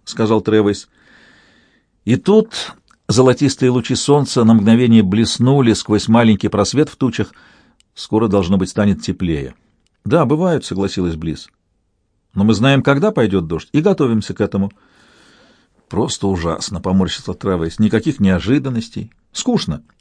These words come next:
"Может быть, ты прав. Я постараюсь не вспоминать Гею так часто".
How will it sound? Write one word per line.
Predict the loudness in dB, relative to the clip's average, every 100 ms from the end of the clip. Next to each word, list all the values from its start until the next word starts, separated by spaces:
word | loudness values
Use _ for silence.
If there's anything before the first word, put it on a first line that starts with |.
| _ _ _ _ _ _ _ -10 2
"Может | 4 4 0
быть, | -2
ты | -2
прав. | 0 0 0 -4 -18 _ _ _ _ _
Я | -12 -4 -2
постараюсь | -2 -2 0 2 2 0 -8 _ _ -2
не | 0 0
вспоминать | 0 0 2 0 0
Гею | 0 0
так | 0 -4
часто". | -4 -4 -4 -8